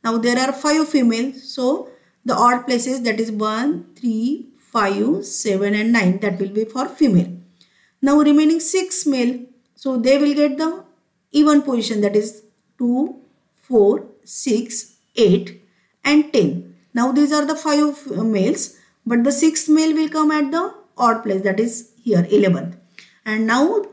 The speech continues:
in this case, these two males are coming together.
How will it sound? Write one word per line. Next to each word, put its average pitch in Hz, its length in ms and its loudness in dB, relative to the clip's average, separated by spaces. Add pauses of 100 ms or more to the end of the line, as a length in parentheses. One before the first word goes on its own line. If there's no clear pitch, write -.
in 220 180 -2
this 247 180 0
case, 214 460 0 (240)
these 247 320 -2
two 349 300 2
males 349 280 0
are 330 140 0
coming 320 320 4
together. 190 680 0